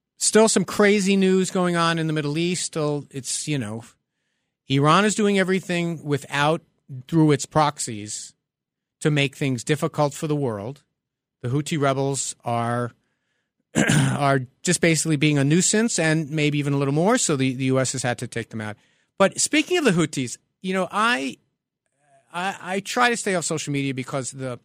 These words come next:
the social media conversation around Israel and Gaza is just the dumbest thing I've, I've seen in so long. And also it can be infuriating. But I came across a tape of a protest going on in Washington Square Park that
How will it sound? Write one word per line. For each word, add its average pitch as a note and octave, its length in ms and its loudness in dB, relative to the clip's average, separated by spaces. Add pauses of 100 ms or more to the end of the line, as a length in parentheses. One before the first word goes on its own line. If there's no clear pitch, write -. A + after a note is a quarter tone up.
(760)
the D#3 80 -6
social B3+ 360 4
media F#3+ 240 4
conversation D3+ 680 2
around A#2+ 340 -2
Israel A#2+ 460 -4
and G#2+ 120 -8
Gaza G2+ 600 -8 (480)
is D3 140 -2
just D#3+ 200 0
the D3+ 60 -2
dumbest C#3+ 440 0
thing A#2+ 160 -8
I've, G#2+ 180 -12 (160)
I've G#2+ 180 -14
seen F2+ 420 -10
in A2+ 80 -14
so A2 220 -8
long. F#2+ 300 -16
And D3+ 120 2
also G#3 220 4
it E3 80 0
can D3+ 120 -2
be C3+ 120 -4
infuriating. A#2 540 -10 (440)
But F3+ 100 -4
I F3+ 100 2
came C#4+ 280 -4
across B3+ 400 0
a F#3+ 60 0
tape D3 360 0
of C#3+ 120 -4
a C3+ 60 -2
protest F3+ 600 0
going D#3+ 320 -2
on B2 320 -4 (580)
in C#3 160 -2
Washington F#3+ 580 2
Square C#3 320 -6
Park A#2+ 300 -8
that C#3 140 -6